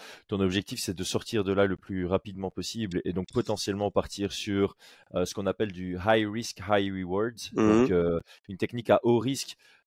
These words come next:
Speaker 1: euh, avec potentiellement une grosse, euh, récompense derrière. C'est clair que le high kick est bien envoyé. Euh, si ça touche, ça peut changer toute la dynamique du combat et ça peut surprendre et ça peut le faire gagner, euh, en sept secondes plutôt que perdre en
Speaker 2: Ouais,
Speaker 1: neuf secondes.
Speaker 2: tout à fait.
Speaker 1: Mais,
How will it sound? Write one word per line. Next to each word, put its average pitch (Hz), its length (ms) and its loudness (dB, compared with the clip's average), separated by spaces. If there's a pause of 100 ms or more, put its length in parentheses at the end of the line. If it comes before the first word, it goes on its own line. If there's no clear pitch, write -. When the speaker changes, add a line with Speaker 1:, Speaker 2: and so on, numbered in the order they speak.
Speaker 1:
euh, 90 120 6
avec 98 240 4
potentiellement 120 520 0
une 95 80 -4
grosse, 107 340 0 (300)
euh, 92 200 6
récompense 101 540 0
derrière. 101 300 2
C'est - 120 -6
clair 107 220 0
que 85 340 -6 (320)
le 101 200 4
high 101 40 2
kick 120 220 -8
est 101 60 0
bien 107 180 0
envoyé. 101 420 -2 (460)
Euh, 85 180 2
si - 160 -8
ça 107 160 2
touche, - 240 -6
ça 95 80 0
peut 87 300 -4
changer 90 280 -6
toute - 160 -14
la 101 120 4
dynamique 95 400 -4
du 92 100 -12
combat 104 400 4
et 87 60 -4
ça 87 200 -8
peut 80 300 -8
surprendre 110 640 0
et 98 120 -4
ça - 120 -2
peut 90 140 -6
le - 20 -4
faire 90 160 0
gagner, 87 320 0
euh, 87 240 2
en - 100 -4
sept - 220 0
secondes 139 340 -2
plutôt 110 280 -2
que - 100 -6
perdre 110 240 2
en 120 140 8
Speaker 2:
Ouais, 170 80 4
Speaker 1:
neuf - 100 0
secondes. 117 420 -4
Speaker 2:
tout - 120 0
à - 20 4
fait. 113 220 0
Speaker 1:
Mais, 156 360 6